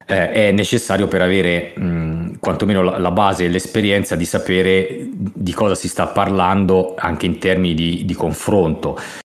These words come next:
Perché mi ricordo quando io ho iniziato a giocare, qualsiasi gioco io mettessi in tavola, eh, mi sembrava, dopo Risico e Monopoly,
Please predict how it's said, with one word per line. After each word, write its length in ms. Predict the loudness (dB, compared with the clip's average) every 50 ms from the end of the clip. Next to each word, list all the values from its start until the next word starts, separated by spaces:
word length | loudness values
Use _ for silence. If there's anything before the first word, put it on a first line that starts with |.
| _ _ -4
Perché 340 | -4 -4 -2 0 0 2 2
mi 100 | 2 0
ricordo 360 | 0 0 0 2 2 2 2
quando 220 | 0 0 0 2 2
io 80 | 2
ho 40 | 2
iniziato 320 | 0 0 -2 -4 -4 -2 -2
a 40 |
giocare, 680 | 0 0 0 0 2 2 2 2 2 4 2 2 2 0
qualsiasi 500 | -2 -4 -4 -4 -2 -2 -2 -2 -2 -4
gioco 540 | -2 0 0 0 0 0 -2 -2 -2 -2 -2
io 140 | -4 -4 -2
mettessi 420 | -2 -4 -4 -4 -6 -6 -4 -4
in 100 | -6 -4
tavola, 1120 | -2 0 0 0 2 0 0 0 -2 -2 -4 -4 -6 -6 -6 -6 -6 -8 -8 -10 -10 -10 -8
eh, 40 | -8
mi 100 | -8 -6
sembrava, 640 | -4 -4 -2 0 2 2 2 0 0 -2 -4 -4 -6
dopo 260 | -4 -4 -4 -2 -2
Risico 340 | 0 0 0 0 -2 -2 0
e 40 | 0
Monopoly, 640 | 2 2 2 2 2 0 0 -2 -4 -4 -4 -4